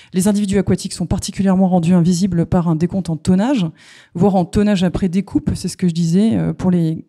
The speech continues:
cuisses de grenouille, de même que d'autres espèces selon les régions du monde.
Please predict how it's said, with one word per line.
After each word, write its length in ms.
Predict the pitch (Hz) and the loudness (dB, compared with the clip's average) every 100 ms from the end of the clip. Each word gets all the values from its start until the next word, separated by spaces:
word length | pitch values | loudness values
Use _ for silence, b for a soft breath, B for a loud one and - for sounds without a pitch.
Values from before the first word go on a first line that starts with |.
| - | -8
cuisses 200 | - 175 | -6 -2
de 80 | 180 | 0
grenouille, 380 | 180 185 262 247 _ B B B B | 0 0 0 -4 _ B B B B
de 120 | 180 | 0
même 200 | 202 220 | 4 4
que 120 | 226 180 | 4 2
d'autres 340 | 208 - 175 | 0 2 2
espèces 480 | 175 - 214 - - | 2 0 0 0 -2
selon 220 | 202 202 | 0 2
les 100 | 196 | 2
régions 240 | 180 170 | 2 0
du 100 | 160 | 0
monde. 360 | 165 208 247 | 0 2 2